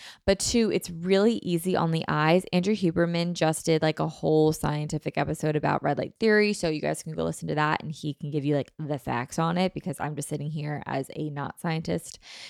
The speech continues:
saying that it helps me as a layperson. But, um,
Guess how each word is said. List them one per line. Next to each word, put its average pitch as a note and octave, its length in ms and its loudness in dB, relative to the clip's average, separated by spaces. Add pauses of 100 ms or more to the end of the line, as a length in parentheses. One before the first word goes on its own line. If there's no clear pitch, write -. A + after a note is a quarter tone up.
saying E3+ 260 6
that E3+ 100 6
it E3+ 100 2
helps E3+ 320 0
me D#3+ 200 2
as D#3 280 0
a D#3+ 60 0
layperson. E3+ 720 2 (800)
But, B3+ 280 6 (100)
um, F#3 580 2